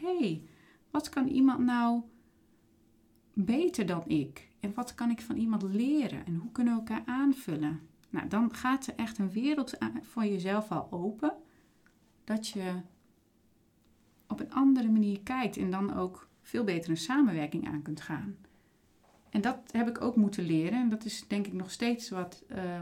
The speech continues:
wat in ontwikkeling is bij mezelf. Dus ik doe het wel. Maar soms moet ik mezelf dan ook nog weer even op de vingers tikken van, "Hey, niet te snel oordelen. Je moet ook, eh, hè, zien en openstaan."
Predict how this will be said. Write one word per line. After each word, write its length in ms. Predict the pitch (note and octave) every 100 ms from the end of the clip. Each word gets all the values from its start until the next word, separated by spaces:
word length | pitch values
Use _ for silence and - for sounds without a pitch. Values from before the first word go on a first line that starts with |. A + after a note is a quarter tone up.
| E3+
wat 200 | F3+ F3+
in 180 | F#3+ F3
ontwikkeling 500 | D#3+ E3+ F3+ F3 F3
is 160 | E3
bij 120 | -
mezelf. 520 | E3+ E3 E3+ A#3 F4+ -
Dus 160 | G#3
ik 140 | - - -
doe 200 | G3 B3
het 140 | B3
wel. 400 | A3+ B3 F4 - - _ _ _ _
Maar 100 | G#3+
soms 220 | A3+ A#3
moet 180 | A#3 A3+
ik 60 |
mezelf 340 | A3 A3 A3 A3
dan 180 | G#3+ A3+
ook 100 | A3+
nog 100 | A3
weer 140 | E3+
even 240 | D#3+ D#3
op 60 | -
de 80 | D#3+
vingers 380 | - E3 D#3+ -
tikken 260 | E3 E3
van, 140 | - F3+
"Hey, 460 | G#3+ A3+ F#3 D3+ - _ _ _
niet 160 | A#3
te 100 | A3+
snel 280 | - A#3 A3+
oordelen. 640 | A#3+ B3+ G3+ D#3 D#3 G3+ C4
Je 80 |
moet 260 | A3+ A3 A3
ook, 240 | G#3 G#3
eh, 280 | G3+ F#3+ F#3+ F#3 - - - - _
hè, 180 | - A#3+
zien 480 | A3+ - G#3 A3 C4
en 180 | G3+ -
openstaan." 840 | G3 G3+ G3+ F3+ - E3 D#3 A3+